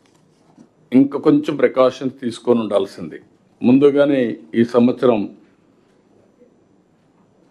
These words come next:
మనం కానీ మైక్రో న్యూట్రియంట్స్ కూడా సప్లై చేసి, టోటల్గా టెస్టింగ్ కూడా చేసి కానీ మనం చేస్తుంటే ఈ ఇబ్బంది వచ్చేది కాదు. మైక్రో న్యూట్రియంట్స్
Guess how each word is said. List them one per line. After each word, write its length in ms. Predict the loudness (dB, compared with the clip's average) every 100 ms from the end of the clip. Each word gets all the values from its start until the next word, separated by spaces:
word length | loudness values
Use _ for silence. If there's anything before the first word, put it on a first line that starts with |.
| _
మనం 280 | 0 2 2
కానీ 460 | 4 4 2 -2 -8 -14 _ _ 0
మైక్రో 460 | 2 2 2 2
న్యూట్రియంట్స్ 640 | 4 2 0 0 2 2 2
కూడా 160 | 2
సప్లై 380 | 0 -6 0 0
చేసి, 560 | 2 -2 -2 -4 -6 -10 -20 _ _ _ _ _ _ 0
టోటల్గా 520 | 4 4 2 0 0
టెస్టింగ్ 540 | 0 0 -2 0 2 4
కూడా 140 | 2
చేసి 300 | 2 2 4
కానీ 160 | 2 2
మనం 220 | -2 -4 -2
చేస్తుంటే 540 | -2 -4 0 0 0 -4 -14 -4
ఈ 120 | 0 2
ఇబ్బంది 340 | 2 0 0
వచ్చేది 300 | -6 -6 -6
కాదు. 280 | -6 -8 -10 _ _ _ _ _ _ _ _ 2
మైక్రో 440 | 2 2 4 4
న్యూట్రియంట్స్ 640 | 4 -2 0 0 0 -4